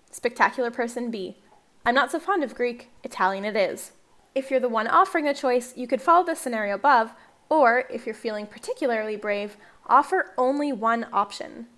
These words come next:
like so. Lovely person A, "Hey, I'm really craving pizza. Wanna come with me to my favorite place?"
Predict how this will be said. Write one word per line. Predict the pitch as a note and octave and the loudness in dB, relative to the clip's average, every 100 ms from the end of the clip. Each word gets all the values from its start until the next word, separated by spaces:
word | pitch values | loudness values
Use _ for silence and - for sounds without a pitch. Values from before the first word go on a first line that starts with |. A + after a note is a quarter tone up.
| _ | _
like | G3 G3 G3+ | -4 -4 -2
so. | F4 A#3+ - - _ _ _ _ _ - | 0 0 -2 -16 _ _ _ _ _ 0
Lovely | A3+ A3+ A#3+ | 2 2 -2
person | A#3+ A#3+ C4 | -2 -2 -4
A, | G#3 F3+ G#3 _ _ _ _ | -4 -4 -8 _ _ _ _
"Hey, | - F4+ C#4+ - | 2 4 4 2
I'm | C#4+ E4+ A3+ A#3 | -2 -2 -4 -6
really | C#4 C#4+ | -6 -4
craving | C4+ - G3+ G3 | -6 -6 -6 -8
pizza. | G3+ F#3+ - - - | -12 -10 -8 -10 -12
Wanna | G#3 G#3+ C4+ | -4 -2 -2
come | C#4 C#4 | -4 -4
with | C4+ C4+ | -4 -4
me | C#4 | -4
to | B3+ | -2
my | B3+ | -2
favorite | C4 C4+ C4+ | 0 0 0
place?" | D#4+ G#4 - | -4 -4 -8